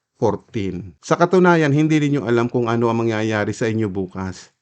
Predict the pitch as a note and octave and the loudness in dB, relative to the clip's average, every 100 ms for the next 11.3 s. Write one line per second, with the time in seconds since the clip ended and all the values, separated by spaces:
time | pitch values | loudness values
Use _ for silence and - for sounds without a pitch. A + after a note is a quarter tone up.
0 | _ - D#3 F3+ F3 D#3+ - C3+ C#3+ C3+ | _ -6 -4 -4 -4 -4 -2 -4 -4 -4
1 | B2+ B2 B2 A2 G#2+ G2+ A#2+ A2+ G#2+ - | -4 -6 -6 -6 -6 -4 -4 -4 -6 -6
2 | G#2 G2 G2 G#2 F#2 F2+ F#2+ G#2 A#2 A#2+ | -6 -6 -8 -6 -6 -6 -2 0 0 -2
3 | _ _ D3 D3+ C#3+ C#3+ C#3 B2+ B2+ B2+ | _ _ 2 4 2 0 0 0 0 0
4 | B2+ A#2+ B2 A2+ A2 A#2+ G#2+ A#2 A#2 G2+ | 0 -2 -4 -4 -4 -4 -4 -6 -6 -6
5 | B2+ A2+ G2+ G2+ G2+ _ _ _ _ - | -6 -6 -4 -6 -8 _ _ _ _ -4
6 | C3 E3 E3 D3+ C#3+ C3+ B2+ - _ - | 2 2 2 0 0 0 -4 -10 _ -2
7 | B2+ C3 B2+ B2+ A#2 A#2 B2+ C3+ C#3 C3 | 0 2 2 2 0 -2 -4 -2 0 0
8 | B2+ B2 B2 C3 - C3 - A2 A2+ B2 | -2 -2 -2 -2 -4 -6 -2 0 0 -4
9 | A#2 B2+ A#2 G#2 G#2+ B2 B2+ B2 A#2+ A#2 | -4 -6 -4 -2 -2 -2 -4 -4 -2 -2
10 | G#2+ - A2 G#2 A2 A2+ G#2 G2+ F2 G2+ | -4 -4 -2 -2 -2 -2 -4 -6 -4 0
11 | A2+ B2 | 2 2